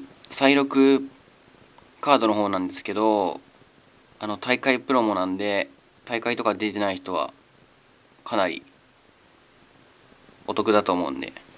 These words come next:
はい。で、僕も出てないんで。出たことないので、七セット買ってきました。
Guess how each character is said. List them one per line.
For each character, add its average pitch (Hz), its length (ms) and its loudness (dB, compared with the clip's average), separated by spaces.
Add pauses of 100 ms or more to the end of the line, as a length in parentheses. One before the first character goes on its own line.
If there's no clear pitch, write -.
(640)
は - 80 -6
い。 - 100 -10 (160)
で、 117 100 2
僕 120 200 4
も 104 100 0
出 104 100 -4
て 104 120 -4
な 98 80 2
い 92 60 -2
ん 76 60 -6
で。 - 140 -12 (1500)
出 123 60 -14
た 110 140 0
こ 98 80 -6
と 95 100 -6
な 98 100 0
い 92 60 -2
の 87 100 -4
で、 107 220 0 (800)
七 113 200 2
セ 131 80 -2
ッ - 80 -10
ト 101 120 -2
買 - 160 -6
っ - 40 -18
て - 80 -16
き 104 80 -4
ま 101 100 0
し - 60 -8
た。 - 160 -6